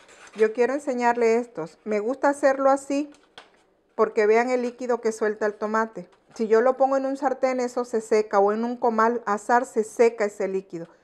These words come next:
Yo quiero aprovechar ese, ese líquido para licuar nuestro tomate. Ahora voy a llevar a licuar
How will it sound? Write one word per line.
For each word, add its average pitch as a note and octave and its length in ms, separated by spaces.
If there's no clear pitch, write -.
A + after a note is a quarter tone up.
Yo A3 240
quiero A3+ 240
aprovechar G3+ 580
ese, G3+ 560
ese G#3+ 240
líquido B3 460
para G#3 240
licuar G#3 480
nuestro G3 400
tomate. E3 500
Ahora A3+ 460
voy A3+ 180
a A#3 120
llevar B3 340
a B3 80
licuar A#3 400